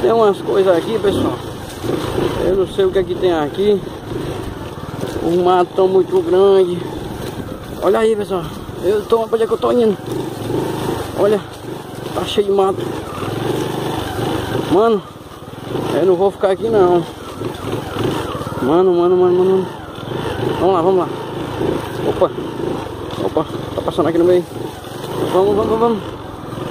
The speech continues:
Ô. Vamos tá descendo aqui.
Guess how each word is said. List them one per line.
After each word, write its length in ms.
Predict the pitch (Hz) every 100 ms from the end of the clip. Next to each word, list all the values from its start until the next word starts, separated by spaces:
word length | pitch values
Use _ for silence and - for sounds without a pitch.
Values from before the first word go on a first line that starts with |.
| - - - - -
Ô. 420 | 202 208 220 208 - - - - - - - - - - - - - - - - - - - - - - - - -
Vamos 180 | 214
tá 80 | 202
descendo 240 | 220 - 415
aqui. 320 | 220 302